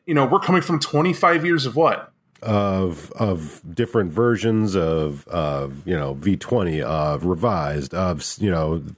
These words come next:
Speaker 2: first edition. Like, we've,
Speaker 1: S-
Speaker 2: we've gone through the entire spectrum of, like, this game. We've seen
Speaker 1: For
Speaker 2: every
Speaker 1: sure.
Speaker 2: evolution.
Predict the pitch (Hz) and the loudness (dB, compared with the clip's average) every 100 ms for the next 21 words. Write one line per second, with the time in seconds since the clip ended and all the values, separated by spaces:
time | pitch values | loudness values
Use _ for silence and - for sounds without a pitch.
0 | - 131 113 107 95 107 - 80 73 78 | -2 -2 -2 -2 0 0 0 -2 -2 -2
1 | - 104 139 139 - - - - - - | -2 0 2 2 0 -2 -6 -14 -20 -12
2 | - 143 123 131 120 - 113 104 95 87 | -4 -2 2 2 2 2 0 2 2 0
3 | - 101 101 90 82 71 - - - 98 | 0 2 2 2 0 -4 -8 -6 -4 -4
4 | 92 85 69 67 - 85 78 71 - - | -4 -4 -4 -4 -2 -2 0 -2 -8 -20
5 | _ _ 82 73 - - 71 87 - 85 | _ _ -4 -4 -6 -8 -2 -2 -2 -4
6 | 73 62 64 _ _ _ 95 - 120 - | -2 -4 -8 _ _ _ -6 0 2 2
7 | 101 101 92 80 82 76 - 65 | 2 2 2 2 0 0 -2 -6